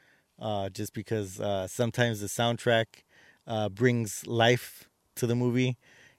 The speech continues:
And as far as the Slauson character, like I said, I liked him when he was being, uh, himself, uh, as far as, like, when he was, like, supposedly the sane one. Um, later on when he went with, with the, uh,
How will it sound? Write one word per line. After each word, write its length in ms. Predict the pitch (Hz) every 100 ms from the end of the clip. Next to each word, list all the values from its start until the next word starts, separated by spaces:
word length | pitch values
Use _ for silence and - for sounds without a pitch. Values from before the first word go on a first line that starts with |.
| _
And 180 | 117 117
as 120 | 117
far 240 | - 139 143
as 140 | 120
the 60 | 117
Slauson 500 | - 120 139 165 165
character, 420 | 175 180 165 170
like 160 | 139 107
I 60 | 113
said, 240 | - 113
I 140 | 107
liked 340 | 117 123 127 -
him 240 | 131 127
when 120 | 117
he 140 | 110 113
was 260 | 117 110 95
being, 480 | 117 117 117 113 113 _ _ _ _ _ _
uh, 240 | 123 101 101
himself, 920 | 113 104 - 131 156 165 - - - -
uh, 300 | 131 113 107
as 200 | 104 110
far 240 | - 113 113
as, 180 | 101 101
like, 180 | 110 -
when 120 | 110
he 100 | 110
was, 180 | 104 107
like, 160 | 110 104
supposedly 500 | 101 120 117 110 113
the 160 | 101
sane 500 | 95 - 117 131 139 147
one. 400 | 156 175 185 175 _ - - - _ _
Um, 760 | 139 135 123 117 113 104 101 104 _ - _ _ _ _ _ _ _
later 320 | 131 135 135
on 140 | 131 131
when 140 | 127
he 580 | 117 123 123 123 117 113 - _ _ _ _ -
went 300 | 120 120 98
with, 200 | 123 117
with 200 | 117 -
the, 200 | 117 110
uh, 360 | 107 104 95